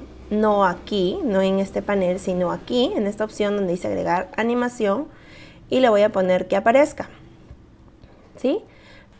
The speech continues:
Una vez que yo ya tengo esta animación agregada, lo que tengo que hacer es, una vez más, ir a desencadenar,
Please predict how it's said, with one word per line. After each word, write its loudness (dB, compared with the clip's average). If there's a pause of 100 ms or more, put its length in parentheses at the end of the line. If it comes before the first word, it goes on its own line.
Una 6
vez 8
que 2
yo 4
ya 4
tengo 2
esta 0
animación 0
agregada, 4
lo -2
que 2
tengo -2
que -2
hacer 2
es, 0
una 8
vez 2
más, 0
ir 2
a 4
desencadenar, 2